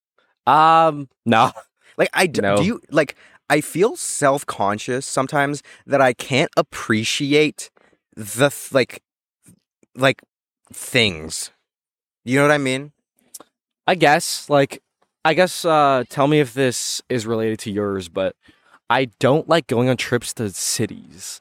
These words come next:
Speaker 1: like, really modern cities. I think buildings are boring. I can't appreciate architecture. You know, the Empire State Building, mid.
Speaker 2: Well, the thing is, it's like, the only thing that I can appreciate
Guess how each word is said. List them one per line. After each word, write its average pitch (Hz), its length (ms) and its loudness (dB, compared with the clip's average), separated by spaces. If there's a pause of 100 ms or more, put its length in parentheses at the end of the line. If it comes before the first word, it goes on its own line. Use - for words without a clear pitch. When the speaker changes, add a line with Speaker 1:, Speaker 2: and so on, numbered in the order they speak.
(240)
Speaker 1:
like, 123 160 0
really 135 300 2
modern 113 420 2
cities. 127 600 -4
I 120 100 -4
think 127 240 -8
buildings 117 360 -2
are 110 80 -4
boring. 90 580 -4 (520)
I 123 100 0
can't 165 300 2
appreciate 147 600 0
architecture. 104 640 -6 (220)
You 143 80 0
know, 156 120 4
the 143 140 0
Empire 143 260 2
State 143 300 -6
Building, 147 360 -2 (280)
mid. 127 460 2 (480)
Speaker 2:
Well, 160 220 2
the 202 120 -6
thing 262 180 -2
is, 285 120 0
it's 254 160 -4
like, 208 140 0
the 208 160 -4
only 233 320 0
thing 202 320 -2
that 180 140 0
I 165 140 2
can 175 140 -4
appreciate 160 540 -4